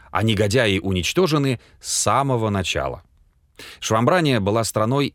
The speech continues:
сладчайшего благополучия и пышного совершенства. Ее география знала лишь плавные линии. Симметрия — это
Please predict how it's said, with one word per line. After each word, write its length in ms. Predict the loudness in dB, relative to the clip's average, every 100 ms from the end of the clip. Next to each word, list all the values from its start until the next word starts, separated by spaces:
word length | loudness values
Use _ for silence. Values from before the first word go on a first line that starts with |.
| -10
сладчайшего 1000 | -6 -2 -2 0 0 0 0 0 -2 -2
благополучия 880 | -2 -4 -2 -2 0 -2 -2 -2 -4 _ _ -6
и 120 | -6
пышного 640 | -4 -2 0 0 -2 -2
совершенства. 960 | -4 -4 -4 -6 -4 -6 -6 -12 -16 -18 _ _ _ _ _ _ -12
Ее 280 | -4 0 2
география 800 | 2 2 2 2 2 -2 -4 -6 _ _ _
знала 420 | -6 0 2 2
лишь 300 | 0 -2 -6
плавные 680 | -4 0 0 0 0 -2 -2
линии. 560 | -2 -4 -6 -10 -14 -16 _ _ _ _ _ _ _
Симметрия — 840 | -6 0 4 4 2 -2 -2 -4 -4
это 440 | -2 0 0